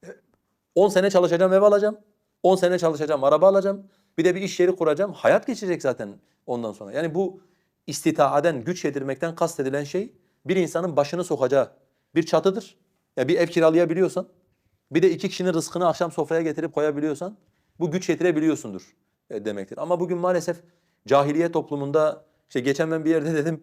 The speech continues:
işte düğün yapacaksın, işte eşya alacaksın yüz bin. Biri dedi ki, "Ne yüz bin hocam, yüz bine düğün mü kaldı?" Yani o iki üç sene öncenin, dört beş sene öncenin, e, şeydi, yüz bine nereye evleniyorsun, e, demişti.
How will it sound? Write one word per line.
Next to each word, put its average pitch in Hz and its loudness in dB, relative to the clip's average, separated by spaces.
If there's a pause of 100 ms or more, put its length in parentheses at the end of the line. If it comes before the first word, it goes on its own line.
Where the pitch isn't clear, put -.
(160)
işte 123 -6
düğün 156 0
yapacaksın, 151 0
işte 143 -4
eşya 160 2
alacaksın 151 0
yüz 147 -6
bin. 170 -6
Biri 160 -2
dedi 156 -2
ki, 165 -4
"Ne 147 -4
yüz 160 -6
bin 151 -6
hocam, 143 -2
yüz 135 -8
bine 147 -4
düğün 156 -4
mü 147 -6
kaldı?" 101 -2 (400)
Yani 117 -4
o 156 0
iki 156 -4
üç 165 -4
sene 160 -2
öncenin, 147 -4
dört 135 0
beş 139 -2
sene 143 -6
öncenin, 135 -6 (380)
e, 123 -6
şeydi, 117 -4
yüz 127 -8
bine 135 -4
nereye 170 0
evleniyorsun, 113 -8
e, 110 -18
demişti. 101 -12